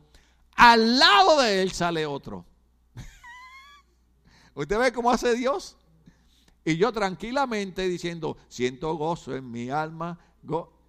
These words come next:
y me metí en el estacionamiento. Pero en una época tan bella, tan linda como esta,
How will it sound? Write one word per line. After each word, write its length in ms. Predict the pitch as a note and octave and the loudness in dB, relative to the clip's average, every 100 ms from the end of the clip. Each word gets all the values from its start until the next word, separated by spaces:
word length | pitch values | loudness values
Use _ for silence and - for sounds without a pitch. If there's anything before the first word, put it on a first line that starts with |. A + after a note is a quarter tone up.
| _ _ _ - | _ _ _ -10
y 140 | A3 | -10
me 140 | D#4+ A#3 | -8 -8
metí 300 | A3+ A3 A#3 | -10 -10 -14
en 100 | A#3 | -12
el 100 | A3+ | -12
estacionamiento. 920 | - A3 A#3+ B3 D4 D#4+ D4 - - _ _ _ _ _ _ - - | -14 -18 -16 -18 -20 -20 -20 -20 -20 _ _ _ _ _ _ -12 2
Pero 200 | A3 G#3 | 2 4
en 180 | G3+ A3+ | 4 4
una 220 | E4 E4+ | 0 0
época 320 | C4+ C#4+ C4+ | 0 -2 -2
tan 280 | - G#3 F3+ | 0 -2 4
bella, 360 | G#3+ B3+ G#3+ F3+ | 4 4 0 -2
tan 300 | F3+ E3+ F3 | -2 -2 -2
linda 380 | C4 C4+ A3+ F3+ | -4 -4 -8 -6
como 320 | F#3 E3+ F3 | -8 -6 -6
esta, 460 | A3 - - D3+ | -6 -8 -4 -6